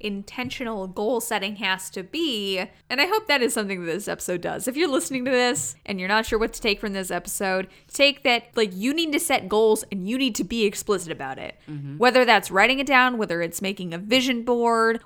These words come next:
Speaker 1: whether it's, you know, putting a, a, a, a note in your, like, voice recordings on your phone, whether it's just, you know,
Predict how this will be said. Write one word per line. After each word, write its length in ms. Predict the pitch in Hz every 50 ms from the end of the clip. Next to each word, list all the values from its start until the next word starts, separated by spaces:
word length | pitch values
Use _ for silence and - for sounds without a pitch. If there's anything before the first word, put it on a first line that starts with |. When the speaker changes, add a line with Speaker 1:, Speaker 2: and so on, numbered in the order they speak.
| _
Speaker 1:
whether 340 | - 208 208 196 208 196 196
it's, 260 | 196 185 - - -
you 80 | - 202
know, 160 | 180 165 165
putting 360 | 160 - - 277 220 214 190
a, 160 | 180 170 156 - _ _
a, 300 | - 156 170 - - - - -
a, 320 | - - 170 175 175 - - _
a 100 | - 190
note 440 | 190 180 180 202 214 220 226 220 - -
in 160 | 220 208 196
your, 340 | 196 196 185 180 175 175 -
like, 240 | - 175 190 185 175
voice 380 | 180 165 196 190 196 220 - -
recordings 560 | 214 208 - - 220 220 226 226 220 247 208
on 140 | 202 190 170
your 160 | 160 156 147
phone, 880 | - - - _ 220 226 240 233 233 226 226 220 226 226 220 226 247 254 - _ _ _
whether 300 | 214 240 247 233 240 233
it's 180 | 233 226 - -
just, 380 | - 247 247 247 - - - -
you 160 | 185 233 226
know, 260 | 196 185 175 180